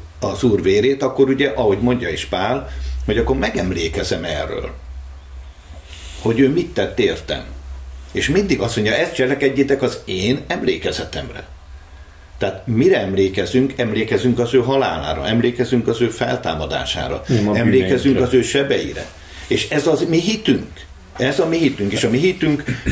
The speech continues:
Speaker 1: abban a pillanatban, hogy levesszük a tekintetünket erről, és rátesszük magunkra, a cselekedeteinkre, a bűneinkre, a ilyen-olyan, amolyan,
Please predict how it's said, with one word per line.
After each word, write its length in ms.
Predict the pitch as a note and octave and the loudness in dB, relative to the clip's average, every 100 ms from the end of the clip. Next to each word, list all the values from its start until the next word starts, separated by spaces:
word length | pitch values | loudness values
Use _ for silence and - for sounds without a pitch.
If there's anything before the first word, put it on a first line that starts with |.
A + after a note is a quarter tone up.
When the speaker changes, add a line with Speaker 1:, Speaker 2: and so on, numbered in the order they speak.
| A#2+ A#2 | 2 4
Speaker 1:
abban 320 | D#3+ - F#3 | 2 4 2
a 80 | B2 | 2
pillanatban, 500 | C#3 C3 A#2 G2+ G2+ | 4 4 4 2 2
hogy 100 | G2 | 4
levesszük 480 | D3 A#3+ - - A#2+ | 4 2 2 0 0
a 100 | - | 0
tekintetünket 840 | B2+ B2+ G#2+ G#2+ G2+ A#2 G#2 G2 | 0 0 0 0 2 2 2 0
erről, 520 | C#3 E3 D#3+ E2+ E2 | 2 2 4 2 0
és 280 | - G2+ - F#2 | -2 -2 0 -2
rátesszük 640 | F3 A#3 C#3+ B2 - - | 0 0 2 0 0 -4
magunkra, 880 | - - A2+ F#2 - C3+ G#3 - - - | -2 -2 0 0 0 0 0 -4 -10 -2
a 200 | A#2+ - | -2 0
cselekedeteinkre, 880 | A#2+ A2+ A2+ A2+ G#2 G#2+ G2+ F#2+ F2 | 0 0 0 2 2 2 0 0 -2
a 80 | |
bűneinkre, 640 | D2+ A#2 A#2 A2 G#2 G#2 G2+ | 2 4 4 4 2 2 2
a 220 | G2 F#2 | 2 0
ilyen-olyan, 480 | B2+ A2 G#2 G#2 F#2 | 2 2 4 4 4
amolyan, 420 | G#2+ G#2 F#2+ F2+ | 2 4 2 0